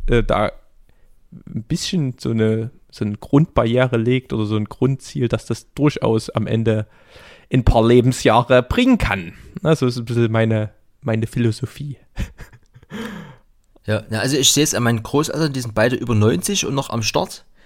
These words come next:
Speaker 2: Da gibt's jeden Abend schöne Schnitte mit Belag,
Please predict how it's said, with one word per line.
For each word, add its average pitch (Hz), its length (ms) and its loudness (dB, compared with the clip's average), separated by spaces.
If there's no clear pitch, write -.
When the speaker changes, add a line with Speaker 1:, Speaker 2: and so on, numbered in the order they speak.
Speaker 2:
Da - 80 -10
gibt's 110 300 -4
jeden 135 200 2
Abend 113 320 0
schöne 123 280 0
Schnitte 160 640 0
mit 127 280 -6
Belag, 110 520 -2